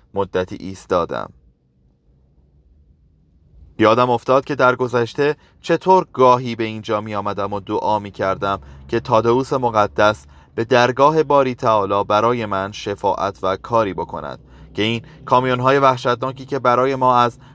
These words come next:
قصابخانه کاغذ باطله‌های خون‌آلود می‌آورند، در رودخانه ولتاوا چپه شوند.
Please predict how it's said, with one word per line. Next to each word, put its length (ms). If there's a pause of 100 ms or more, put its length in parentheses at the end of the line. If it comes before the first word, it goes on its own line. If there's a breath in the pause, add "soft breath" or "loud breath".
(140 loud breath)
قصابخانه 720
کاغذ 380
باطله‌های 580
خون‌آلود 560
می‌آورند، 720 (320 soft breath)
در 160
رودخانه 680
ولتاوا 680 (220 soft breath)
چپه 420
شوند. 580